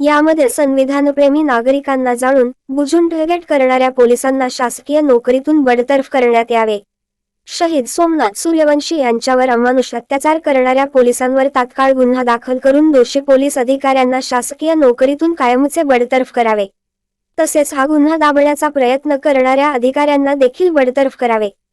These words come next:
परभणी प्रकरणात मुख्यमंत्री फडणवीस यांनी अशोक गुरवांड यांना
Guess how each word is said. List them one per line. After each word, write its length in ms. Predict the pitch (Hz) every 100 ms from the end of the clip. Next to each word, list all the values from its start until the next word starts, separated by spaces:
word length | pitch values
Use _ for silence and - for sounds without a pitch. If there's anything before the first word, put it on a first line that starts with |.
| _ -
परभणी 400 | 302 277 320 330
प्रकरणात 600 | 302 302 285 294 311 330
मुख्यमंत्री 600 | 294 262 269 277 269 285
फडणवीस 480 | 302 262 240 262 262
यांनी 260 | 294 277 302
अशोक 360 | 247 - 285 269
गुरवांड 440 | 262 269 294 302
यांना 300 | 262 254